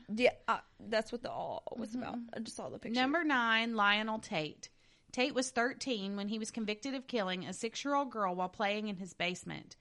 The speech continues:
Speaker 2: They were supposedly wrestling, and he went down too hard on the girl, lacerating her liver and fracturing her skull.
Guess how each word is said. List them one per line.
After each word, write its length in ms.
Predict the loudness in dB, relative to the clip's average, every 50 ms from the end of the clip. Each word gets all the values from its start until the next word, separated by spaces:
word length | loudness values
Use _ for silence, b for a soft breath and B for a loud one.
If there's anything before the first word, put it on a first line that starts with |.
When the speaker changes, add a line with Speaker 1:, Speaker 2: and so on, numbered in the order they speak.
| b b b b b b b
Speaker 2:
They 80 | -4 -4
were 60 | -2
supposedly 600 | -2 -4 -2 2 2 2 2 2 0 -2 -2 -4
wrestling, 760 | 0 0 2 2 2 2 -2 -4 -2 -2 -2 -2 -2 -6 -6 -6
and 120 | -6 -4
he 120 | -2 -2 -2
went 220 | -2 -2 -4 -2 -2
down 260 | 0 0 0 0 -2
too 180 | -2 -2 -4 -2
hard 280 | 0 0 0 2 2
on 140 | 0 0 -2
the 60 | -4 -4
girl, 300 | -4 -2 0 0 0 0
lacerating 640 | 2 2 2 2 2 0 -2 -2 -2 -2 -2 -4 -4
her 120 | -4 -4
liver 360 | -2 -2 -2 -2 -2 -2 -4 -4
and 180 | -4 -6 -4
fracturing 420 | -2 -2 -2 -4 -4 -8 -10 -10 -8 -8
her 100 | -10 -10
skull. 500 | -10 -12 -6 -6 -6 -6 -6 -10 -14